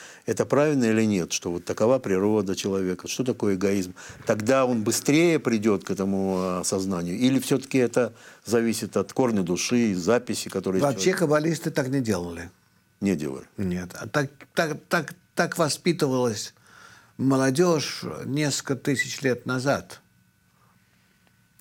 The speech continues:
Speaker 2: Но тогда просто все общество было в духовном состоянии более-менее, на разных уровнях, но все-таки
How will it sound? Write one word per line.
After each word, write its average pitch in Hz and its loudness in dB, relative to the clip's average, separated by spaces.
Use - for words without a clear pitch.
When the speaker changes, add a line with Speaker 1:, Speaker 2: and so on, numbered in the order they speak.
Speaker 2:
Но 107 -2
тогда 135 2
просто 127 -2
все 127 -2
общество 110 -2
было 104 0
в 92 -4
духовном 104 -4
состоянии 92 -6
более-менее, 92 -6
на 104 -6
разных 98 -6
уровнях, 165 -2
но 113 -8
все-таки - -10